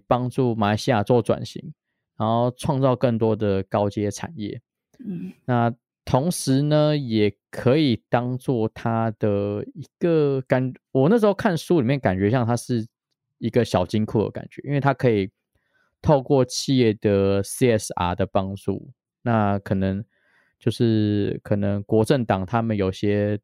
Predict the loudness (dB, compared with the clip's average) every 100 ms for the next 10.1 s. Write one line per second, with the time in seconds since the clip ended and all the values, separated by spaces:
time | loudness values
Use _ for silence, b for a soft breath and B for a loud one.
0 | _ _ _ _ _ _ -14 -4 0 2
1 | 2 0 -4 -4 -6 -4 0 0 2 2
2 | 0 -6 -6 0 2 0 0 0 2 0
3 | 0 -6 _ _ _ -4 -2 0 0 2
4 | 2 2 0 -6 _ -2 0 2 0 2
5 | 2 2 2 0 -2 -4 -2 -2 0 0
6 | 0 2 2 2 2 0 -2 -4 -6 -10
7 | -14 -16 -18 _ -4 0 0 0 0 0
8 | 0 0 -4 -4 -4 -2 -4 -4 _ 0
9 | 0 2 0 2 0 2 2 2 -2 -6
10 | -8